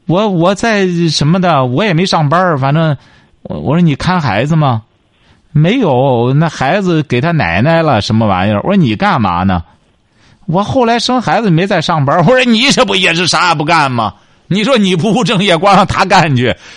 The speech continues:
现在年轻的又都不傻，我干嘛？你看现在年轻的都学明白了，晓得吧？哎，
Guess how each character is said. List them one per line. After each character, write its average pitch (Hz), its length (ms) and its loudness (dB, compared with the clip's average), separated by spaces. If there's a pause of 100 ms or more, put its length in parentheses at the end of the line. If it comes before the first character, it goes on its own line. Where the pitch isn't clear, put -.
(180)
现 208 240 0
在 196 100 4
年 180 240 2
轻 214 200 -2
的 180 80 2
又 170 100 2
都 190 160 0
不 180 160 -2
傻， 127 500 0
我 127 140 0
干 170 220 4
嘛？ 143 480 4 (580)
你 110 140 -2
看 127 200 0 (360)
现 127 200 -4
在 98 120 0
年 90 200 0
轻 98 160 -2
的 87 80 0
都 76 80 -2
学 - 240 -6
明 64 240 -4
白 67 120 -4
了， 62 100 -12 (2500)
晓 82 80 -2
得 78 80 -2
吧？ 73 220 0 (380)
哎， 64 360 -4